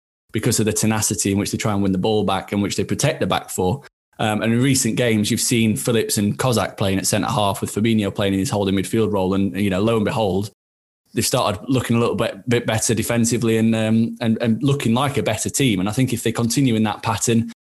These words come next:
we don't know what's gonna happen with the likes of Van Dijk and Gomez. I doubt that Van Dijk's gonna make it back for any time soon for this season, but Gomez potentially could and Matip potentially could. So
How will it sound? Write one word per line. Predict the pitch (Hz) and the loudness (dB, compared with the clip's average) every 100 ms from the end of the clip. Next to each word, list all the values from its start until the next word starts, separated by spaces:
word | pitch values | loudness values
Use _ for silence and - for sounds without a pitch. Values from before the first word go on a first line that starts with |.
| _ - | _ -4
we | 120 | 0
don't | 135 131 | 0 0
know | 120 | 2
what's | 120 - | 0 0
gonna | 117 120 | -2 -2
happen | 117 117 | -2 0
with | 113 | 0
the | 110 | 0
likes | 110 104 95 | -2 -2 -4
of | |
Van | 110 110 | -2 0
Dijk | 110 107 | 0 -2
and | 107 | -2
Gomez. | 107 113 117 110 | 0 0 0 0
I | |
doubt | 98 123 - | -2 -2 -2
that | 95 | -2
Van | 101 98 | -2 0
Dijk's | 98 - | 0 -2
gonna | - 98 | -2 0
make | 98 92 98 | 0 0 -4
it | - 107 | -4 -4
back | 101 - | -4 -4
for | 107 | -2
any | 107 101 | 0 0
time | - 101 98 | 0 -2 0
soon | 98 92 | 0 0
for | 92 | 0
this | 98 | 0
season, | - 98 95 | 0 0 0
but | 98 - | -2 0
Gomez | 131 123 101 | 0 0 -2
potentially | - 104 98 - 92 | -4 -2 0 -2 -4
could | 107 98 | -2 0
and | 101 | 2
Matip | 117 120 87 - | 0 0 -4 -4
potentially | - 95 - - | -2 -2 -2 -2
could. | - 87 | -2 -2
So | - 101 98 | 0 0 -2